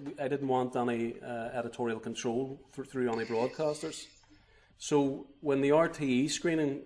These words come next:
had, had, uh, had taken place,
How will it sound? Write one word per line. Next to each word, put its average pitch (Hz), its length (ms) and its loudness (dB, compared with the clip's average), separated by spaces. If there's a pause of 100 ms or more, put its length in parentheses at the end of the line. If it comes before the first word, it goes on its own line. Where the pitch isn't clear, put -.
had, 127 120 -6 (180)
had, 120 320 -6
uh, 110 340 0 (640)
had 127 120 -4
taken 123 320 0
place, 120 540 -2